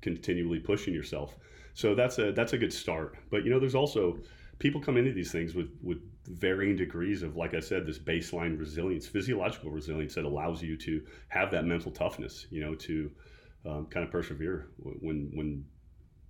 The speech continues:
it, it really sucks, you know, 'cause they've already kind of conditioned themselves to it. Aside from, you know, just, a lot of people probably think buds is physical, but most people will tell you that, that ninety percent of it is mental.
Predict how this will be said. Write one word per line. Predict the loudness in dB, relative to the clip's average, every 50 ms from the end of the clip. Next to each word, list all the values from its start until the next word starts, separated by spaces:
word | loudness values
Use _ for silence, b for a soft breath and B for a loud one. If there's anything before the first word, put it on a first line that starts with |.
| -20 -10
it, | -8 -6 -2
it | -2 -2 0
really | 2 2 2 2 2
sucks, | 0 0 0 0 0 0 -4 -6 -4
you | -2
know, | -2 -2
'cause | 0 0
they've | 0 0 2
already | 2 0 0
kind | 0 0 -2 -2
of | -2 -2
conditioned | -2 -2 0 0 0 0 0 0
themselves | -2 -2 -2 -4 -6 -6 -6 -8
to | -10 -8 -10
it. | -10 -10 -14 B B B B
Aside | 0 2 2 2 2 0
from, | 0 0 2 2 2 0 -2 -4 -8 -14 -18 -20 -20 -20 -20 -20 -20 -20 -20 -20 -20 -12
you | -10 -6 0 2 2
know, | 2 2
just, | 2 -2 -2 -2 -8 -10 -6
a | -6
lot | -4 0 2 2 2 4
of | 2
people | 0 0 0
probably | 2 2 2 2 2
think | 2 0 0 2
buds | 0 0 0 0
is | -4 -8 -6
physical, | -6 -6 -4 -4 -2 -4 -4 -4 -6 -14 -20 -20 b b b b b b b -12 0
but | 2 4 4 4 2 0 -6
most | -4 0 2 2 2 4
people | 4 2 2 2 0
will | 0
tell | 2 2 2 4
you | 4 4
that, | 2 2 -2 -2 -4 -8 -12 -6
that | -6 -4 0
ninety | 0 0 0 0 0 -4
percent | -6 -8 -6 -2 -2 -2
of | -2 -2
it | -2
is | -4 -4 -4 -4
mental. | -4 -4 -4 -4 -4 -6 -10 -10